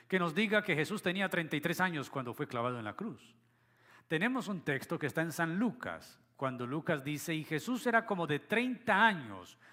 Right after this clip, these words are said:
cuando comenzó su ministerio". ¿Por qué?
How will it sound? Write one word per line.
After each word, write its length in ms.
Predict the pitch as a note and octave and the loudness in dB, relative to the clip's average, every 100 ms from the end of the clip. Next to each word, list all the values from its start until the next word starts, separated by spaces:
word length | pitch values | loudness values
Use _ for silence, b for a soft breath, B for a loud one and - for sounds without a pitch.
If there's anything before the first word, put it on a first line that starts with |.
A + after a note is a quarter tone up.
| B B | B B
cuando 280 | - C3+ C3+ | -4 -2 -2
comenzó 380 | C#3+ C3 B2 D3+ | -4 -4 -4 -6
su 120 | C#3 | -6
ministerio". 800 | C3 A#2 A2 - B2+ E2+ D#2 D#2 - _ _ b b b b _ | -8 -8 -10 -8 -8 -8 -12 -18 -20 _ _ b b b b _
¿Por 180 | C3+ - | -6 0
qué? 460 | D3+ G#3 G3+ - | 0 0 -6 -20